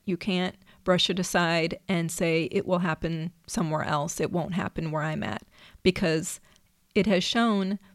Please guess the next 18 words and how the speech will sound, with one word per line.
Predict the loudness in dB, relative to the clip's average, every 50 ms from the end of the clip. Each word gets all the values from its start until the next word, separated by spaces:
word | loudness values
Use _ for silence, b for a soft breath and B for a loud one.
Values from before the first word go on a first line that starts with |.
| -10 _
that | -2 0 2
it | 2 0
happens | 0 0 -2 0 0 0 0 0 -2
in | -2 -2
affluent | 0 0 -2 -2 0 0 0 2 2 2 0 -2 -6 -10 -12 -14 _ _ _ _ 0
areas, | 0 2 2 2 4 4 4 2 0 -2 -2 0
it | 2 2
happens | 2 0 -2 -4 -6 -6 -6 -6
in | -4 -4 -2
middle | 0 0 0 0
class | 0 0 0 0 0 -2 -2
areas, | -2 -2 0 0 0 -2 -4 -4 -4
it | -4 -2
happens | -2 -4 -6 -6 -6 -4 -2 -2
in | -2 -2
lower | 0 -2 -2 -2
class | -2 0 0 0 0 0 -2
areas, | -4 -2 -2 -2 -4 -6 -8 -10